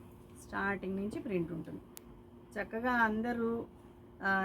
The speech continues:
అవైలబుల్ అని చెప్పగానే PhonePe పిక్, అడ్రస్ పిక్ పెట్టేయండి. హోల్డ్‌లో మటుకు ఉంచిపాకండి, మాకు అర్థం కావట్లేదు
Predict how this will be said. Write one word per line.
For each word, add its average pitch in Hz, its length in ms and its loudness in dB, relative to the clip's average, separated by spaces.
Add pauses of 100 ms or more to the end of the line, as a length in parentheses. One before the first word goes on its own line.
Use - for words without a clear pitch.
(120)
అవైలబుల్ 226 420 4
అని 226 160 4
చెప్పగానే 214 560 2
PhonePe 226 400 0
పిక్, 254 240 -4
అడ్రస్ 196 360 0
పిక్ 240 200 -6
పెట్టేయండి. 202 480 0 (120)
హోల్డ్‌లో 214 340 4 (100)
మటుకు 220 300 0
ఉంచిపాకండి, 185 720 0
మాకు - 240 0
అర్థం 185 240 0 (100)
కావట్లేదు 185 560 2